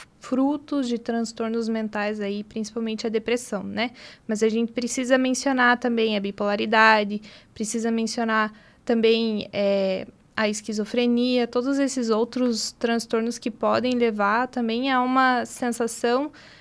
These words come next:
de impotência, sensação de incapacidade de lidar com o que a vida tá trazendo, né? O suicídio, ele é fruto, ele não é uma, um desejo pela morte,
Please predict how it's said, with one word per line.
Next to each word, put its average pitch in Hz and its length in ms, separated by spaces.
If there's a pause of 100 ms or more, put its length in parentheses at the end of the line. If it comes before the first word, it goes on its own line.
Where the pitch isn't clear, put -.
(200)
de 262 640 (720)
impotência, 254 920
sensação 226 760
de 240 600
incapacidade 240 960
de 240 160
lidar 240 540
com 320 260
o 311 40
que 311 120
a 302 60
vida 247 300
tá 247 140
trazendo, 226 580 (120)
né? 214 180
O 226 60
suicídio, 226 480
ele 233 120
é 226 140
fruto, 247 720 (320)
ele 240 240
não 247 220
é 247 180
uma, 269 600
um 240 160
desejo 226 420
pela 233 260
morte, 202 560